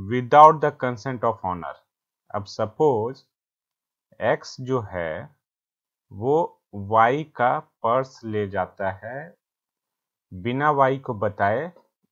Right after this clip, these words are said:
किस इंटेंशन से? कि ये उसके पोजीशन से निकाल लेगा, इसको लॉस करवा देगा, ठीक है। तो ये कहलाएगा कि एक्स ने क्या कमिट किया,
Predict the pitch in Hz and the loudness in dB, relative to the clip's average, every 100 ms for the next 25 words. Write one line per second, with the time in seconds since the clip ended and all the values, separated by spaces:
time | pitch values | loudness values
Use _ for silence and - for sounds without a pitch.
0 | _ - 147 165 151 156 - 165 165 208 | _ -8 -4 -4 -4 -6 -6 -10 -4 -4
1 | 285 _ _ _ - 117 131 202 - _ | -4 _ _ _ -12 -6 -4 -6 -10 _
2 | _ _ _ - 113 110 151 139 117 113 | _ _ _ -10 -10 -6 -6 -2 -4 -4
3 | 135 127 180 175 _ _ _ _ - 120 | -6 -8 -8 -8 _ _ _ _ -10 -4
4 | 117 117 113 110 120 - 110 - 160 151 | 2 2 2 -2 -4 -6 -12 -6 -6 -4
5 | 98 95 - 85 85 76 67 60 - _ | -4 -4 -6 -10 -8 -10 -14 -20 -20 _
6 | - 135 196 185 110 113 175 - _ _ | -12 -10 -10 -8 -6 -4 -4 -6 _ _
7 | _ _ 113 113 120 131 135 - - - | _ _ -2 0 0 -2 -6 -16 -12 -10
8 | 110 - 127 - 127 135 135 135 - | -8 -10 -10 -8 -8 -8 -12 -12 -12